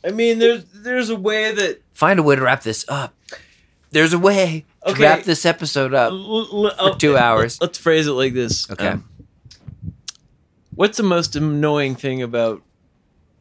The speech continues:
Speaker 1: uh, playing live concerts right now?
Speaker 2: Right now, the most, oh, annoying thing?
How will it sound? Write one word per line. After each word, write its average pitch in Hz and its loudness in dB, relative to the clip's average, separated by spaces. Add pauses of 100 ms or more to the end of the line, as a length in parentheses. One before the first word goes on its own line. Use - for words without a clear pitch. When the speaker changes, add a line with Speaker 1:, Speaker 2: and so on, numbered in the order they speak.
Speaker 1:
uh, 50 -14 (160)
playing 120 -4
live 107 -6
concerts 101 -6
right 60 -8
now? 78 -8 (1040)
Speaker 2:
Right 110 0
now, 104 -2
the 147 -8
most, 117 -8 (120)
oh, 143 -8
annoying 101 -6
thing? 294 -8